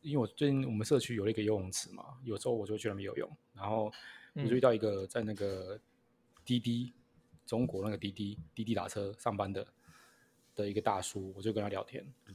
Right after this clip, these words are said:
Speaker 1: 那我就一直问他说：
Speaker 2: 嗯。
Speaker 1: “哎，那滴滴，北美滴滴状况怎么样啊？然后就是有没有打算换什么之类的？”然后他就跟我讲说，他这个年-，他好像大概五六十岁吧，然后他跟我讲说，他这个年纪遇到最大的问题就是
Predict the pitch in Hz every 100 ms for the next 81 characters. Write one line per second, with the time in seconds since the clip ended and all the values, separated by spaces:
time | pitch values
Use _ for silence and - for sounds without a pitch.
0 | - _ _ _ _ 127 120 160 117 147
1 | 156 156 175 180 160 156 156 160 156 -
2 | 147 131 117 135 139 135 135 131 104 98
3 | 117 107 101 101 101 113 104 104 - _
4 | - - 120 107 107 98 110 90 110 107
5 | 92 - - - - - - - _ 117
6 | 156 147 156 104 98 123 127 139 _ _
7 | _ - 160 131 - 170 180 107 127 170
8 | 160 127 107 156 113 - 101 123 104 -
9 | - 117 151 160 110 98 131 151 156 110
10 | 110 147 139 139 123 131 120 123 101 104
11 | 107